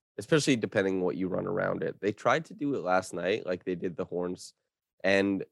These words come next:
it didn't filter to Scottie either time. It filtered to Pascal,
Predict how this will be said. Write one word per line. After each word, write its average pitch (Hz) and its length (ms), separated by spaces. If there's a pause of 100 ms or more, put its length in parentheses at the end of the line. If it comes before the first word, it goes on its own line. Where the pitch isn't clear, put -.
(140)
it 104 160
didn't 135 240
filter 123 460
to - 180
Scottie - 680
either 90 240
time. 95 300
It - 100
filtered 101 460
to 90 340
Pascal, 92 640